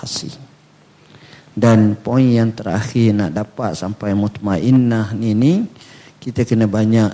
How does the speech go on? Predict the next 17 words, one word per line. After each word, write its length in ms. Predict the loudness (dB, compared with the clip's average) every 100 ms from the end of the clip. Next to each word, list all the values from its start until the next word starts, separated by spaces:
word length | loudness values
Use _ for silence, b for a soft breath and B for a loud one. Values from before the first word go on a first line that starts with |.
| -4
zikrullah, 1120 | -2 -4 -4 -10 -8 -2 0 2 2 0 -2 -6 _ _ _ b b b b _
sentiasa 720 | -6 -4 -2 -2 -4 -4 -4
zikir 560 | -4 -4 -8 -8 -6
pada 240 | -6 -8 -8
Allah. 340 | -8 -6 -8 -10 -20 -20 -4
La 240 | 2 2
haula 480 | 2 0 0 0 0
wala 400 | 0 0 0 -2
quwwata 560 | -6 -4 -2 -2 -4 -4
illa 400 | -2 0 0 0
billahil 640 | -2 -2 0 0 0 0
aliyil 480 | 0 0 0 -2 -2
azim. 320 | -4 0 0 -2 B B B B -4
Astaghfirullah, 1120 | 0 2 2 2 2 4 4 2 0 -2 -2
la 240 | 2 2
ilaha 560 | 0 -2 -2 -4 -4 -6
illallah 560 | -6 -4 -2 0 0